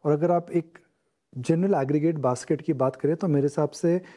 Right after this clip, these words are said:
साठ फीसदी नतीजे उम्मीद से ज़्यादा अच्छे रहे हैं। पन्द्रह से, अ, पन्द्रह से बीस फीसदी न-, नतीजे अगर आप देखें, मैं बड़ी कंपनियों की बात कर रहा हूँ, वो उम्मीद के अनुसार रहे हैं और पन्द्रह बीस परसेंट नतीजे तो देखिए हमेशा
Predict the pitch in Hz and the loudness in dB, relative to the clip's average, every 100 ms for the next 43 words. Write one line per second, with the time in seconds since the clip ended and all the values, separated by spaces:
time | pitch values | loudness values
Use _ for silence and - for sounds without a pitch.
0 | _ - - 170 185 - 170 - 151 170 | _ -10 0 0 0 -2 -2 -2 0 0
1 | 147 123 131 117 170 156 127 131 151 127 | 0 -2 -4 -2 -2 0 -2 -2 -4 -2
2 | 107 113 107 - 120 117 143 - - _ | -4 -6 -8 -10 -8 -8 -8 -10 -20 _
3 | - 156 175 202 196 180 139 135 143 135 | -2 0 2 0 0 -4 -4 -10 -8 -6
4 | 131 143 131 131 170 175 196 196 151 170 | -6 -6 -8 -2 0 2 0 0 0 -2
5 | - - 151 156 165 156 139 131 123 143 | -2 -4 -2 0 0 0 -2 -2 -2 0
6 | 147 143 139 123 120 190 208 165 160 156 | 2 0 -2 -2 -2 0 2 2 0 -2
7 | 131 143 127 120 113 - 113 160 196 - | -4 -6 -4 -4 -6 -8 -4 -4 -6 -12
8 | - - 143 156 170 156 165 135 120 - | -18 -4 0 2 0 -2 -2 0 -2 -2
9 | 147 156 170 254 - - - - 190 202 | 0 2 0 -2 -6 -20 -12 -2 0 0
10 | 180 185 - 170 - 165 147 156 143 151 | 0 -2 0 -2 0 0 0 -2 -2 -2
11 | 147 139 135 139 131 151 127 135 135 147 | -2 -2 0 0 -2 -6 -4 -2 0 0
12 | 135 | 0